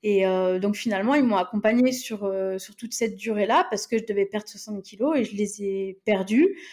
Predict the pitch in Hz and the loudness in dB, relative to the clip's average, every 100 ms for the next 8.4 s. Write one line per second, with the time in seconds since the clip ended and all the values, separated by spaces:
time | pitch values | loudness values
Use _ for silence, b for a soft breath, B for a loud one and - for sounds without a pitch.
0 | B B - 233 226 254 277 254 294 285 | B B -2 0 2 0 0 2 4 4
1 | 294 311 302 214 220 220 220 214 240 226 | 2 2 0 -2 0 2 0 -2 -4 -2
2 | 208 - 214 226 302 302 - 262 262 247 | -4 -6 -2 2 2 2 2 2 2 0
3 | - _ 269 262 262 - 285 285 240 262 | -2 _ 2 2 0 0 2 2 -2 0
4 | 254 233 247 277 277 208 208 208 208 208 | 0 2 2 2 0 -2 -2 -4 -4 -6
5 | - 311 320 B B B 226 226 226 302 | -2 -2 -4 B B B 0 2 2 0
6 | 269 247 220 220 214 214 277 262 - 302 | 0 -2 -2 0 0 0 0 0 2 2
7 | 196 190 220 240 277 269 254 254 233 226 | 2 2 2 4 4 6 4 2 0 0
8 | 196 190 214 | 0 -2 -2